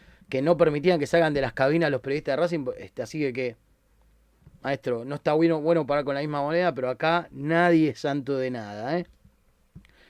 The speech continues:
¿Estamos? En todo caso, está yendo a una cancha de visitante que está que explota,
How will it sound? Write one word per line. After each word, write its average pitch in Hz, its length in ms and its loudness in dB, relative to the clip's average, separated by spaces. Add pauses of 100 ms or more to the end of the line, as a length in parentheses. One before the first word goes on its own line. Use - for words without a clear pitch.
¿Estamos? 160 440 6 (280)
En 139 140 -6
todo 175 180 8
caso, 202 160 0
está 170 120 0
yendo 143 260 -2
a 143 40 -2
una 143 140 -2
cancha 123 400 -4
de 123 120 -4
visitante 127 600 -4
que 113 100 -10
está 165 220 0
que 151 100 -4
explota, 214 640 4